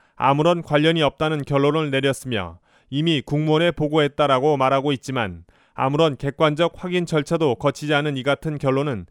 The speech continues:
신빙성이 없다고 지적했습니다. 한편 중국 과학원의 해명에도 불구하고 네티즌들은 "중국 과학원은 쓰레기들이 모인 곳이다. 중국 과학원은 짐승보다 못하다.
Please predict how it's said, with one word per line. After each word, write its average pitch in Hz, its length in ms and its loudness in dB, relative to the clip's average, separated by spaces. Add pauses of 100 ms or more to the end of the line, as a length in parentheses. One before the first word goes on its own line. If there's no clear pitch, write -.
(180)
신빙성이 151 720 -2
없다고 147 440 2
지적했습니다. 120 880 -6 (800)
한편 156 560 0
중국 156 340 0
과학원의 147 560 2
해명에도 165 520 0
불구하고 143 640 0 (280)
네티즌들은 143 800 -2 (240)
"중국 156 380 2
과학원은 151 600 4
쓰레기들이 170 520 0
모인 151 280 2
곳이다. 101 560 -2 (340)
중국 151 340 2
과학원은 135 600 2 (160)
짐승보다 147 680 0
못하다. 139 580 -2